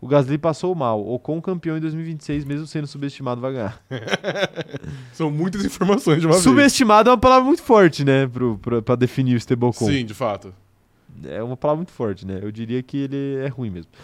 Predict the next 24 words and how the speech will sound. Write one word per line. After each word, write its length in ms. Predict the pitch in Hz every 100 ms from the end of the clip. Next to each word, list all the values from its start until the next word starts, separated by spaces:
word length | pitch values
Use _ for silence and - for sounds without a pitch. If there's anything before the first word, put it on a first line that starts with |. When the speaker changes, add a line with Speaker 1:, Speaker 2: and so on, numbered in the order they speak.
| - 175
Speaker 1:
Amanda 380 | 247 311 294
Speaker 2:
Não, 100 | 277
Speaker 1:
Silva. 260 | 269 262 156
Speaker 2:
ruim 100 | 175
também 200 | 247 370
não, 220 | 392 120
né, 140 | 110 101
velho? 340 | 92 90 92 _
Speaker 1:
<laughs> 360 | 196 175 185 139
Amanda 320 | 151 165 170
Silva, 180 | 175 170
eu 40 |
já 100 | 175
li 60 | 175
a 40 |
mensagem 300 | 170 160 160
dela. 160 | 120 113
Quero 140 | 165
ver 60 | 190
se 60 |
tem 80 | 208
mais 160 | 202 202
mensagem 380 | 190 190 170 151
aqui. 340 | 151 151 110